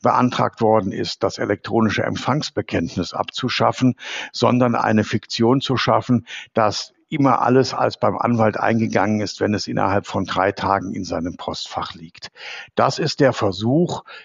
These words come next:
in die Stellung der Anwaltschaft selber einzugreifen. Und ich meine, dass hier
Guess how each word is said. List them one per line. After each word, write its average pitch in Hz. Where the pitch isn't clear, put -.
in 135
die 123
Stellung 113
der 98
Anwaltschaft 101
selber 117
einzugreifen. 107
Und 107
ich -
meine, 101
dass 90
hier 120